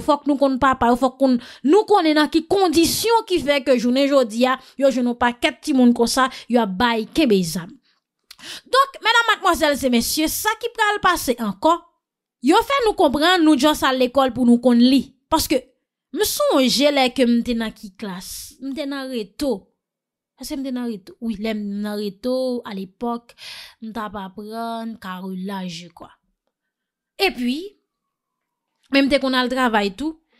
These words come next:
Sa k pase, medam, madmwazèl, se mesye m kontre a, yon ti eleman,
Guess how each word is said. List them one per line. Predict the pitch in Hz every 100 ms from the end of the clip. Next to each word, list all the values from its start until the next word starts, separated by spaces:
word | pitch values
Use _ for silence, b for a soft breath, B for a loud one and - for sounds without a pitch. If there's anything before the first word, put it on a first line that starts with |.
| _ _ -
Sa | - 415
k | -
pase, | 392 302
medam, | 247 233 214
madmwazèl, | 190 208 202 214 220
se | 196
mesye | 196 175 - 269 262
m | 254 254
kontre | 294 254
a, | 214 185
yon |
ti | 185 208 190
eleman, | 170 170 226